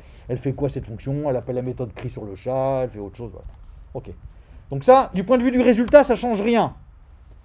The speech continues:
Mais la façon dont ça a procédé, c'est différent. J'ai construit un chat, je l'ai passé en, j'ai construit une référence vers un chat qui désigne un chat, je l'ai passé en paramètre, blablabla. Cette fonction, elle prend le chat, la référence du chat passée en paramètre, elle, euh, l'appelle cri, euh, voilà,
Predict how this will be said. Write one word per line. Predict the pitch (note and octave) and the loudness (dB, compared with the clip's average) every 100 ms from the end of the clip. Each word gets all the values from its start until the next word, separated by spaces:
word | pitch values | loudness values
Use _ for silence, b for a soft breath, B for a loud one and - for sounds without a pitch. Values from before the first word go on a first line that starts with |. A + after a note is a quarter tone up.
| - | -10
Mais | D3 | -2
la | E3 | 2
façon | G#3 G#3+ A3 | 2 2 0
dont | G#3 | -2
ça | F#3+ F#3+ | 4 4
a | F3 F#3+ D3+ | 4 2 0
procédé, | D#3+ - A#3 | -2 -4 -4
c'est | A3+ F3+ | -4 -6
différent. | E3 G#3 F3+ | -4 -2 -2
J'ai | C#3 | -4
construit | A#2+ A#2 - | -8 -14 -16
un | A2 | -10
chat, | - E3 | -4 -4
je | |
l'ai | D3+ | -4
passé | B2 A2 | -10 -14
en, | G2+ - - - b b | -18 -20 -20 -20 b b
j'ai | - | -14
construit | B2+ C3 - C#3 | -12 -10 -8 -8
une | |
référence | B2+ C3 C#3 C3+ - | -6 -6 -6 -8 -8
vers | B2+ | -10
un | B2 | -8
chat | D3 | -8
qui | C3+ B2 | -10 -8
désigne | B2+ A#2+ B2 | -10 -8 -10
un | |
chat, | A#2+ C#3+ C#3+ D3+ | -8 -2 0 0
je | D3+ | -2
l'ai | C3 | -4
passé | C3 - | -8 -8
en | B2+ B2 B2 | -8 -6 -6
paramètre, | A#2 A#2 A#2+ A#2+ C#3 D3 C3 | -8 -8 -8 -4 -4 -4 -6
blablabla. | B2+ A#2 A2+ A#2+ D#3 D#3 b b b b b b | -8 -8 -6 -4 -4 -6 b b b b b b
Cette | F3 C#3 | -8 -4
fonction, | E3+ C#3 F3 E3+ | -6 -4 -4 0
elle | D#3 D3 C#3+ | 2 2 -2
prend | C#3 D3+ | -4 -6
le | C#3+ C#3+ | -4 -4
chat, | C3 D#3 C#3+ C#3 C3 | -2 -2 -2 -2 0
la | D3 | 0
référence | D#3 D3 C#3+ B2+ | 0 -2 -6 -8
du | B2+ | -10
chat | - C#3+ | -6 -6
passée | C#3 B2 | -6 -8
en | B2+ | -8
paramètre, | B2 A2+ A#2 D#3+ E3+ E3+ C#3+ | -8 -8 -4 0 2 0 -2
elle, | C#3+ | -2
euh, | C3+ C3 B2+ C3 | -2 -2 -2 -4
l'appelle | B2+ B2 A#2+ A#2+ A#2 | -4 -8 -10 -12 -14
cri, | - F3 F3+ F3+ E3 | -10 -6 -4 -2 -2
euh, | C3+ B2 A2 G#2+ | -4 -6 -8 -4
voilà, | E3+ D3+ | -4 -4